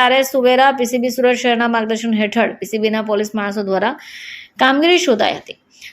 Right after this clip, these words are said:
સોળ આઠ બે હજાર ચોવીસના રોજ પી સી બીના એ એસ આઈ સહદેવ વડવા, હેડ કોન્સ્ટેબલ ભરતભાઈ કુદરભાઈ તથા હેડ કોન્સ્ટેબલ વિક્રમભાઈ બાગજીનાઓને મળેલી બાતમીના અનુસાર એક સફેદ કલરનો મહિન્દ્રા કંપનીનો બોલેરો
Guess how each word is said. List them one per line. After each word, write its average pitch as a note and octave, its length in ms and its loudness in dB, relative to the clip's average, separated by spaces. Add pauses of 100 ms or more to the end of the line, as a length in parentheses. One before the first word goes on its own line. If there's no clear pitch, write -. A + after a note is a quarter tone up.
(120)
સોળ E4 260 8
આઠ E4 160 2
બે D#4+ 100 4
હજાર E4 160 4
ચોવીસના D4+ 340 6
રોજ D#4 200 2
પી D4 100 -2
સી D4+ 160 0
બીના C#4+ 300 2
એ - 100 4
એસ C4+ 160 -2
આઈ C#4 160 2
સહદેવ B3 380 4
વડવા, A3+ 280 4 (380)
હેડ G3+ 180 -2
કોન્સ્ટેબલ A#3+ 460 4
ભરતભાઈ C4+ 480 2
કુદરભાઈ C4 480 4
તથા B3+ 240 0 (100)
હેડ G3+ 180 -6
કોન્સ્ટેબલ A3+ 460 0
વિક્રમભાઈ A#3 460 -2
બાગજીનાઓને A3+ 580 0
મળેલી A3 320 0
બાતમીના G#3+ 420 -4
અનુસાર A3+ 380 0
એક A3 120 -6
સફેદ A3 360 -4
કલરનો G#3+ 320 -2
મહિન્દ્રા G3+ 320 -2
કંપનીનો G3+ 400 -6 (100)
બોલેરો G#3 300 0